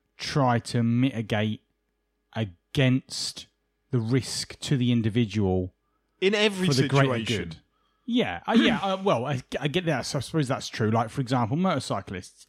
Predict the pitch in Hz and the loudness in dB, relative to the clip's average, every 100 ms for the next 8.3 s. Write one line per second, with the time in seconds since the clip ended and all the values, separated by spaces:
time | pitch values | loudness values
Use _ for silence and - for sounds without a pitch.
0 | - - 247 - 156 165 190 196 160 135 | -14 0 0 0 0 4 6 4 2 -2
1 | 127 117 120 196 143 120 123 190 139 151 | -4 -8 -6 0 4 6 6 4 4 4
2 | 190 175 190 185 101 170 - 156 151 151 | 4 6 6 4 2 0 0 0 2 4
3 | 156 143 147 143 143 139 196 180 87 - | 2 2 0 2 0 0 2 0 0 0
4 | 151 135 - 123 123 131 - 135 85 - | 2 2 2 4 4 2 0 -4 -4 -8
5 | _ - 127 120 - - _ _ - - | _ 0 2 2 -4 -18 _ _ -6 0
6 | 180 170 196 202 151 139 113 104 104 117 | 4 2 2 -2 0 0 0 0 -2 0
7 | 113 110 113 113 - 135 139 131 117 - | 0 2 2 0 -4 0 2 2 0 0
8 | 127 113 98 | 0 0 -2